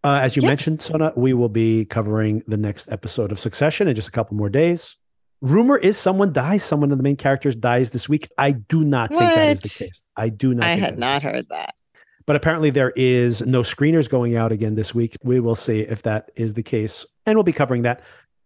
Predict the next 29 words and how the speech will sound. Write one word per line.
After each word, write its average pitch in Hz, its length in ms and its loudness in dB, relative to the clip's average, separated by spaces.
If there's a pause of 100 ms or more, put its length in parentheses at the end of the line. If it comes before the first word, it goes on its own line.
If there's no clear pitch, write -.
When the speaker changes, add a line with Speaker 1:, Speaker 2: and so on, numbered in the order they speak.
(160)
Speaker 1:
Tune 120 160 0
in 170 140 0
if - 100 -8
you're 113 100 -2
watching 107 280 -4
Succession 151 420 -2
or 98 80 -4
catch - 260 -4
up 123 120 -2
with 135 120 -4
it. - 160 -6 (300)
Two 202 100 0
more 165 120 2
episodes 139 320 -2
of 110 60 -8
Succession, 123 680 -4
one 110 260 -2
more 104 140 -2
episode 101 540 -6
of 104 320 -10 (380)
Yellow 139 280 2
Jackets. 139 600 -2 (460)
If 143 120 -2
you 165 60 4
haven't 156 160 2
subscribed 143 460 -2
to 135 140 2
our 123 100 2
podcast, 156 680 0